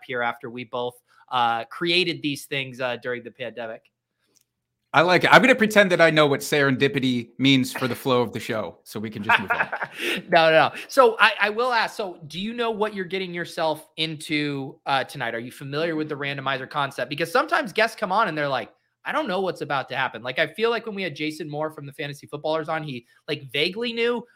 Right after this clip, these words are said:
Speaker 1: but really didn't know.
Speaker 2: Yeah, I mean, I think I know. I like to think that I know the majority of it, um, but I always feel like maybe I, I don't know, I nodded off during a key part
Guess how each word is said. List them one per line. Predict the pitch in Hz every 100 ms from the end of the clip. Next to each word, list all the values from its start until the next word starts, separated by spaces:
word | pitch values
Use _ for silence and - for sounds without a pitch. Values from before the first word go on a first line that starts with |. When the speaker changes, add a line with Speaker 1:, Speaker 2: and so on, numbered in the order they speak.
| _
Speaker 1:
but | 147 127
really | 135 170 180 151 123
didn't | 120 107
know. | 101 92 _ _ _ _ _ _ _ _ _ -
Speaker 2:
Yeah, | 196 190
I | 226
mean, | 277 254
I | 208
think | 208 262 247 214
I | 143 117
know. | 110 98 92 -
I | 170
like | 202 208 208
to | 175
think | 147 165 139
that | 147
I | 147 139
know | 135 131 123
the | 107 120
majority | 123 107 113 127 131 135 147
of | 147 139
it, | 160 160 - - - _ 131
um, | 127 123 110
but | 135 135
I | 143 147
always | 143 139 135
feel | - 139 135
like | 127 120 -
maybe | 117 131 143 135
I, | 120 113 110 107 _ _ -
I | 135
don't | 127
know, | 110 110 -
I | 117
nodded | 120 123 139 120
off | 120 123 -
during | 123 117
a | 110
key | - 139 139
part | 135 123 120 127 -